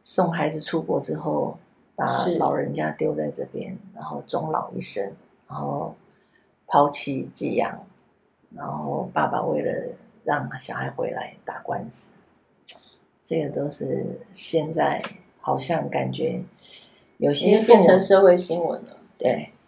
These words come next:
Speaker 1: 就是我们，我觉得啦，在我们的人-，人生过程当中，付出，小孩子哦，你看妈妈怀孕十个月生下来，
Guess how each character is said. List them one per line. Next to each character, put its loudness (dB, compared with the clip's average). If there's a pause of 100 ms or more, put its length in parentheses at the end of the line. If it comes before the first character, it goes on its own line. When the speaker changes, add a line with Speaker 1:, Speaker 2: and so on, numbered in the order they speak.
(560)
Speaker 1:
就 0
是 10
我 6
们， 8
我 12
觉 6
得 10
啦， 6
在 6
我 6
们 2
的 4
人-， 6 (100)
人 8
生 -2
过 2
程 -2
当 -4
中， -4 (720)
付 12
出， 2 (440)
小 0
孩 4
子 4
哦， 0 (520)
你 -6
看 2
妈 6
妈 4
怀 2
孕 0
十 -6
个 -2
月 -2
生 -10
下 -10
来， -14